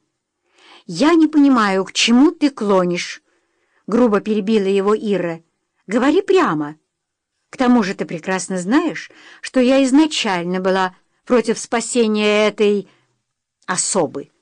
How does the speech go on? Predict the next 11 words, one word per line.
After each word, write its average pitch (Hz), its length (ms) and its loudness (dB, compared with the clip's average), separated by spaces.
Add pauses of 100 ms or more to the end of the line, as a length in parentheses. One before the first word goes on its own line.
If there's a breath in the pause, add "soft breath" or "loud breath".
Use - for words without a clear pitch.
(580)
Смерть 262 480 2
от 190 120 -6
когтей 247 560 -2 (160 loud breath)
перекидыша — 254 760 -2 (260)
самая 311 400 4
малость, 190 400 0
которую 196 400 -4
она 214 180 -2
заслужила». 202 760 -4 (1300)
«Ты 180 120 -10
несправедлива», 147 1120 -8